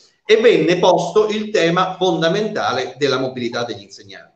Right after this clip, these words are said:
Il tema era visto in quest'ottica. La risposta che le ho dato in questo momento è quella,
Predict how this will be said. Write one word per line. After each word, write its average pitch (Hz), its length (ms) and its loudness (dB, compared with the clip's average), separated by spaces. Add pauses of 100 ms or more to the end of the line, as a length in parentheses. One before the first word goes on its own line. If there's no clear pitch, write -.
(120)
Il 170 160 -6
tema 180 280 2
era - 420 -2
visto 226 380 -2
in 165 120 4
quest'ottica. - 760 -6
La 147 80 0
risposta 170 460 2
che 160 100 0
le 156 60 4
ho 151 60 2
dato 190 240 4
in - 80 -2
questo 147 280 -4
momento 156 340 0
è - 80 -4
quella, 135 540 0